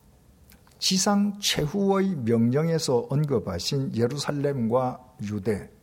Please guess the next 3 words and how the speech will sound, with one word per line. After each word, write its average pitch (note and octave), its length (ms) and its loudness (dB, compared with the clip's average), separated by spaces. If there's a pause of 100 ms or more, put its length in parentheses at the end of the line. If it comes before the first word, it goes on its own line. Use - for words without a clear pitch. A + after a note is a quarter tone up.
(520)
사마리아, B2+ 760 0 (540)
그리고 G#2+ 680 -4
땅끝은 D3 840 -4